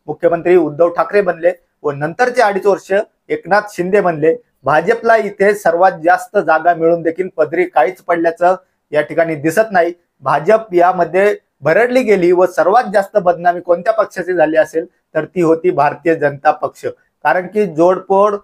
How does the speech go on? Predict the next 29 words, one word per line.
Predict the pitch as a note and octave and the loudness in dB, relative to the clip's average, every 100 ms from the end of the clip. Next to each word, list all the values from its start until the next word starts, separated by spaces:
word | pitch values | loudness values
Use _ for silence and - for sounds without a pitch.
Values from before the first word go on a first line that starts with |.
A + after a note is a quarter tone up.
| _ _ | _ _
आणि | D3 F3+ | -2 -2
तोडफोडीमध्ये | F#3 F#3+ A#3+ - B3 B3 A3+ F#3+ G#3+ | -4 0 0 2 0 0 0 2 2
भाजप | E3 E3+ G#3+ - D#3+ | 2 0 -2 -4 -4
हा | |
कायमच | E3 E3 F3+ A#3 B3+ | -2 0 0 0 -4
पुढे | - G3+ G3 | -2 2 4
राहिलेला | F3+ F3 D#3+ | 4 2 2
आहे | D#3 E3 _ _ | 2 -2 _ _
व | D3+ E3+ | 0 0
या | D#3 F3+ | 4 2
निवडणुकीत | G3+ G3 F#3 F3+ F3+ E3+ | 2 0 0 -2 -4 -4
देखील | D#3+ D#3+ F3+ | -4 -4 0
आता | D#3 C#3+ E3 | 0 2 0
भाजपला | D#3 D3 E3 D#3+ E3 F3 - _ _ - | 2 -2 -6 0 0 0 -8 _ _ -6
फटका | D3+ - A#3 | -4 0 2
बसण्याची | G#3 F#3+ F#3+ F#3 | 2 0 -4 -4
शक्यता | F3+ D#3+ - E3+ E3 | -4 -4 -4 0 0
व्यक्त | D#3 D3+ E3 | 0 -4 -6
केली | D#3 D#3 | -4 -4
जात | D3+ D3+ | -2 -2
आहे. | D#3 | 2
आधीच | D#3 D3+ G3 - _ _ _ | 2 2 -2 -6 _ _ _
मराठा | C#3+ F3 A3+ | 0 2 2
समाजाला | A3+ G3 F#3 F#3+ | 2 0 2 2
आरक्षण | E3+ F3 - F#3 | 2 0 -4 -6
न | E3 D#3+ G3+ | -2 0 2
दिल्यामुळे | F#3 F#3 F3+ F3+ | 4 2 4 2
देखील | F3 E3+ F3+ | 2 -6 -6
भाजप | C#3+ C#3 F3+ | -2 0 -2